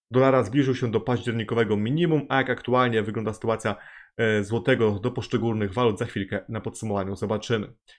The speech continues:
Ceny miedzi spadają po słabych danych P M I z Chin. Zaraz je zobaczymy. Popatrzmy, jak cena miedzi. Ceny miedzi na giełdzie metali w Londynie spadają po danych P M I z Chin. Miedź na londyńskim parkiecie jest wyceniana niżej o pół procent po osiem tysięcy dziewięćdziesiąt siedem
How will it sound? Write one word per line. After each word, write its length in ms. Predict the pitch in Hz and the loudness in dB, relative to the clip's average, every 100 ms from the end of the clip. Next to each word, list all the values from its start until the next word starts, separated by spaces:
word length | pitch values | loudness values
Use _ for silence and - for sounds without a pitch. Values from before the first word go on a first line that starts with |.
| _ _ - | _ _ 4
Ceny 160 | 220 | 6
miedzi 220 | 202 156 143 | 6 6 4
spadają 400 | 123 139 151 - | 4 6 4 4
po 120 | 131 | 0
słabych 440 | - 135 160 135 | 2 2 4 2
danych 340 | 127 131 120 - | 2 0 -2 0
P 80 | 127 | 4
M 120 | 110 101 98 | 4 4 0
I 40 | |
z 120 | 101 - | -2 -6
Chin. 440 | 160 165 98 - - | -2 -2 -2 -8 -8
Zaraz 280 | 107 107 107 | -4 -2 -2
je 60 | |
zobaczymy. 480 | 101 101 - 147 131 - - - | -2 -2 0 0 0 -4 -18 -8
Popatrzmy, 400 | 117 107 - 110 | -2 -2 0 -4
jak 100 | 104 | -2
cena 220 | 113 107 | -2 0
miedzi. 320 | 139 110 - | 2 2 0
Ceny 200 | - 180 | 0 2
miedzi 240 | 151 147 143 | 2 2 2
na 80 | |
giełdzie 300 | 123 147 131 | 4 4 4
metali 280 | 117 123 131 | 2 2 2
w 80 | 107 | 2
Londynie 360 | 107 113 135 117 | 0 2 2 0
spadają 440 | - 117 131 113 | 0 2 2 0
po 100 | 113 | -2
danych 280 | 120 120 98 | -2 -2 -2
P 100 | 113 | -2
M 160 | 113 | -2
I 40 | 101 | -2
z 80 | - | -2
Chin. 260 | 120 98 | -2 0
Miedź 240 | 120 139 131 | 0 0 2
na 140 | 117 | 2
londyńskim 460 | 113 113 123 123 113 | 2 0 -2 -2 -4
parkiecie 560 | 107 131 135 123 - - - - | 0 0 2 0 -2 -8 -14 -2
jest 260 | 127 127 117 | 2 2 0
wyceniana 400 | 127 131 131 113 | 0 2 2 0
niżej 300 | 139 135 135 | 0 0 0
o 100 | 120 | 0
pół 200 | 123 - | -2 0
procent 400 | 143 151 131 - | 0 2 0 0
po 140 | - | 0
osiem 260 | 143 139 127 | 0 -2 -4
tysięcy 380 | 127 127 127 | -2 -2 -2
dziewięćdziesiąt 560 | 107 123 123 139 123 104 | -2 0 -2 -2 -6 -6
siedem 400 | - 139 120 | -2 2 2